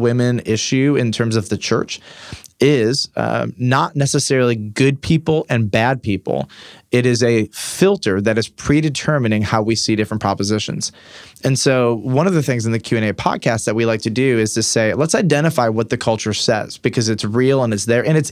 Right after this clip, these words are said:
in all of us, right? Um, but one of our, our jobs, which is what makes this so controversial sometimes for people, is that we are processing questions not through the cultural lens, but through the lens of the Word of God. And, uh,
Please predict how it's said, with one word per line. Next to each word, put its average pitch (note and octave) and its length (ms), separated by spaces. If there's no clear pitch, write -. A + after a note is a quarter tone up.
in F#3 160
all C#3+ 240
of - 80
us, - 240
right? A#2 260
Um, B2 280
but C3+ 140
one D3+ 180
of B2+ 200
our, G#3 420
our D3+ 200
jobs, A2+ 460
which A2+ 220
is A2 120
what A2 120
makes A2 240
this A2 140
so G#2+ 220
controversial G#2+ 720
sometimes G2 380
for G#2 80
people, A2 380
is G#2+ 120
that A2 180
we C3 440
are B2 120
processing A2+ 720
questions A2 640
not A#2 240
through B2 120
the G2+ 80
cultural - 600
lens, G2+ 300
but G#2+ 180
through A#2 100
the G#2+ 120
lens G#2 340
of G#2 100
the G#2 100
Word G2 180
of F#2+ 80
God. - 340
And, A2+ 380
uh, A2 160